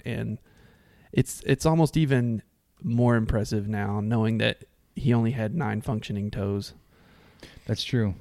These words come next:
Speaker 2: At that point, he only had nine toes.
Speaker 1: Yeah. He had nine
Speaker 2: Um,
Speaker 1: toes and a,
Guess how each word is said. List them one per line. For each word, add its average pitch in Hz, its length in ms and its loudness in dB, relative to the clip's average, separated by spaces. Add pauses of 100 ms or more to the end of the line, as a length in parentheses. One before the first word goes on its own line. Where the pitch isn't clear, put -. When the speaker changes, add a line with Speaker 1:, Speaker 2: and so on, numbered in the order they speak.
Speaker 2:
At - 80 -10
that 110 160 -4
point, 113 260 -4
he 110 160 -2
only 113 220 0
had 113 180 -2
nine 110 300 -2
toes. 107 460 -4 (200)
Speaker 1:
Yeah. 156 200 -10 (1300)
He 143 60 -2
had 113 140 0
nine 123 180 2
Speaker 2:
Um, 127 40 0
Speaker 1:
toes 131 360 4
and 113 100 0
a, 104 160 -4